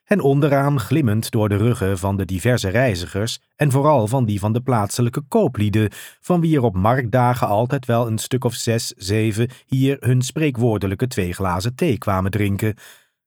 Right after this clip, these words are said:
Altijd datzelfde beroete plafond, diezelfde berookte kroonluchter met zijn ontelbare glazen hangertjes die opspringen en rinkelen elke keer dat de kelner over het versleten zeildoek rent,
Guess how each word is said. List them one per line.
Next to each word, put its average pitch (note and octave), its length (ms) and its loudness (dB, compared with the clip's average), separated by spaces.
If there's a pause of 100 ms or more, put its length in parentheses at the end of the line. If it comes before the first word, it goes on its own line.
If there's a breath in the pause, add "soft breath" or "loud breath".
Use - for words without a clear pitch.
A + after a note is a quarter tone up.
(220)
Altijd B2+ 600 2
datzelfde B2 720 0
beroete A#2+ 420 2
plafond, B2+ 580 0 (500 loud breath)
diezelfde D#3+ 640 4
berookte D3 640 2
kroonluchter B2 720 0
met G#2+ 160 -2
zijn G#2 240 -2
ontelbare B2+ 800 0
glazen A2+ 440 0
hangertjes C3 840 -2 (100)
die E3+ 180 0
opspringen G3 760 -2
en D#3 180 0
rinkelen G#2+ 520 0
elke D3 360 0
keer A2 260 0
dat G#2 140 0
de G2+ 80 -2
kelner F#2+ 520 -2
over G2 300 -2
het G2+ 120 -4
versleten G2+ 560 -2
zeildoek A2 480 0
rent, G#2+ 360 0